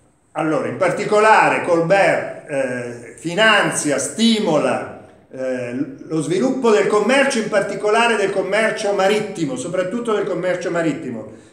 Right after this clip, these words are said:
perché vuole fare concorrenza ai mercanti inglesi, che come sappiamo, no, anche ai mercanti olandesi, per non dire a quelli spagnoli, quelli portoghe-, ma ormai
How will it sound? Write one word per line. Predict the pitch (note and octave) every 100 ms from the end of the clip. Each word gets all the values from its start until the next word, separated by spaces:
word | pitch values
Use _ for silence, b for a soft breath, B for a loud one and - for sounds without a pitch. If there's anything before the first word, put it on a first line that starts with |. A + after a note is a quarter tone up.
| -
perché | F#3 F#3 F#3+ G#3+ F3 -
vuole | D3 G#3+ B3 A3+ F3+ D#3+
fare | - A3 A3 G3
concorrenza | F3+ E3 F3+ F3 F#3 A#3 B3+ B3+ - B3 B3+ - - - -
ai | F3 G#3 G#3+
mercanti | G#3 G3 A#3 A#3 A#3 A#3
inglesi, | G#3+ A3+ A3 D3+ D3+ A#2 - - -
che | F3+ F#3
come | F3+ E3+ E3+
sappiamo, | G3+ F3+ F#3+ G#3 G#3+ A3 A3 - - -
no, | C#3 D3+ - -
anche | D#3+ B3+ D4+ G#3+
ai |
mercanti | F3+ D#3+ - E3 D#3+ F3
olandesi, | E3 D#3+ D#3+ F3 D#3 C3+ C3 A#2+ - - -
per | D3
non | D3 C#3+
dire | D#3 F3
a | D#3+
quelli | D#3+ D3+
spagnoli, | D3 D3+ C#3+ C#3+ E3 E3
quelli | D3+ D3
portoghe-, | D#3 - D#3
ma | E3 E3+
ormai | E3+ A3 D#3+